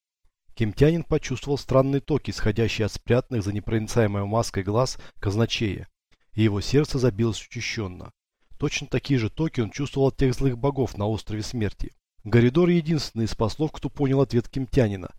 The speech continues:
удивленно вскинув глаза. Командор улыбнулся. «Вот как! Я могу выкупить тебя у купца, и ты станешь свободным!» «Нет, мне неплохо и на ахейском корабле». «Как знаешь». Пока они говорили, командор успел прочесть все мысли кемтянина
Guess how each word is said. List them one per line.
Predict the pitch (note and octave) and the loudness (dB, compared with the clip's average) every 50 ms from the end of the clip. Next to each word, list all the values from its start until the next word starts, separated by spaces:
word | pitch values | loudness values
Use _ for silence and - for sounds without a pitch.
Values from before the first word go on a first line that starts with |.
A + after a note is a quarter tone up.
| - _ _ _ | -20 _ _ _
удивленно | - A#2 A2 B2 C3 B2+ C#3 D3 C#3 C#3 | -8 0 4 4 6 6 6 4 4 2
вскинув | B2+ - - B2+ B2+ B2+ B2+ A#2 | 0 0 -2 -2 0 0 -2 0
глаза. | A#2 A#2+ C3 A2+ G#2+ G#2+ F#2 F2 - - _ _ _ _ _ - | 2 2 2 4 4 2 0 0 -4 -12 _ _ _ _ _ -6
Командор | - A2 G#2+ A2+ A2 G2+ B2 B2+ B2+ | -2 0 0 0 2 2 2 2 2
улыбнулся. | B2 A#2+ A#2+ A2+ A2 A2 G#2 F#2 - - - - - _ _ _ _ _ _ _ _ _ | 2 0 -2 -4 -6 -8 -8 -8 -10 -12 -14 -16 -18 _ _ _ _ _ _ _ _ _
«Вот | C3 C#3 F3+ F#3+ E3 - - | -2 4 8 8 8 8 6
как! | - - B1 - - - - - - _ _ | 0 -6 -6 -6 -8 -10 -12 -12 -18 _ _
Я | - A#2+ C#3+ | 4 6 6
могу | D3+ E3 F3 F3 G3 G3 | 6 6 4 4 6 6
выкупить | F3 F3 - E3+ F3 D#3 E3+ - | 6 6 6 4 0 -2 -4 2
тебя | - F3 E3 | 6 6 6
у | D#3+ | 6
купца, | - - D3 - - - - B2+ A2 | 6 0 -8 -10 -4 0 2 2 2
и | - - C3 | 2 0 2
ты | - C#3+ | 4 4
станешь | C3+ - - D3+ D3 D#3 D#3+ - | 2 6 6 6 6 8 6 2
свободным!» | - - E3+ E3+ E3 D#3 E3+ D#3+ C#3 G2+ - F#2+ D#2+ - _ _ _ _ _ _ _ _ - - | 2 6 6 6 8 8 4 4 4 2 -2 -10 -12 -14 _ _ _ _ _ _ _ _ -10 -4
«Нет, | E3 F3+ F#3 E3 - - | 2 4 6 6 4 4
мне | - A#2+ A#2+ | 2 2 2
неплохо | A#2+ - - C3+ C#3+ B2 - | 4 4 4 2 2 4 4
и | C3 B2 | 2 4
на | B2+ B2+ | 4 4
ахейском | B2 - - B2+ A2 - - - - | 4 4 4 2 2 2 -2 -6 -4
корабле». | - G#2 G2+ G2 - - - - - - - - - - - | -4 -4 -4 -4 -6 -8 -10 -10 -12 -16 -20 -20 -20 -20 -6
«Как | - - B2+ E3+ F3+ F3 | 2 4 6 6 6 4
знаешь». | D#3+ D3+ D3+ D3 D3 C#3+ C3+ C3+ C3+ A#2 - - - _ _ _ _ _ _ _ _ _ _ _ - - | 0 0 2 4 4 4 2 2 -2 -4 -6 -10 -14 _ _ _ _ _ _ _ _ _ _ _ -4 0
Пока | - B2 - - D#3+ D3+ | 2 2 6 8 8 8
они | C#3 C3 A#2+ | 8 6 4
говорили, | G2+ A2+ A2 A#2 A#2+ C#3 F3+ F3+ D#3 | 4 6 6 6 6 6 6 6 4
командор | - - A2 G#2+ A2 A2 A2 D3 E3 | 2 2 0 0 0 0 0 0 0
успел | D#3+ - - D3+ C#3+ | 0 0 0 -2 -2
прочесть | - - C#3+ - - C#3 C3+ - | 2 0 0 2 2 0 0 0
все | - - A#2+ | 0 0 0
мысли | A2+ A2+ C3+ C3+ - D3 C#3 | 2 2 0 0 0 -2 -2
кемтянина | - D3 C#3+ - - D3+ C3+ A2 G2 G2 - - | -2 -6 -8 2 4 4 6 6 4 -2 -8 -12